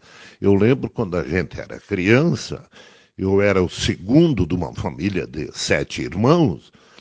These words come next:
a mãe me mandava na missa nos domingos, oito, dez quilômetros, às vezes de a pé, eu e mais um grupo de colegas,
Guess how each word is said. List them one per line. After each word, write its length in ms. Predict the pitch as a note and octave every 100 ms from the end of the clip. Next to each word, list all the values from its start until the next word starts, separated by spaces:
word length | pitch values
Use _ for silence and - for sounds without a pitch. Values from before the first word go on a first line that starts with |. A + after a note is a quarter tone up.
| - _ - _
a 120 | -
mãe 220 | G2+ G#2+
me 100 | B2
mandava 480 | C3 A2+ A#2 G#2 A#2
na 120 | B2+
missa 500 | C3+ C#3 D3+ C3+ -
nos 220 | E2 F2+ E2
domingos, 640 | D#2+ G#2 C#3+ C3+ C#2+ - _ _ _ _ _ _ _ _
oito, 500 | F#2+ G2+ G2+ - -
dez 300 | B1 C2 -
quilômetros, 880 | - E2+ G2+ C3+ C3 F2 - - G#1 _ _ _
às 220 | D2 E2+
vezes 180 | F2 G#2
de 180 | G2+ C3
a 100 | A#2+
pé, 540 | - C3+ C3+ C3+ G2+ C#2
eu 160 | A2+ A#2+
e 80 |
mais 300 | B2+ A#2+ B2
um 120 | G#2 F#2
grupo 380 | G#2 C3 -
de 120 | F#2+ D#2
colegas, 720 | - C#2+ A2+ C3+ F2 C2+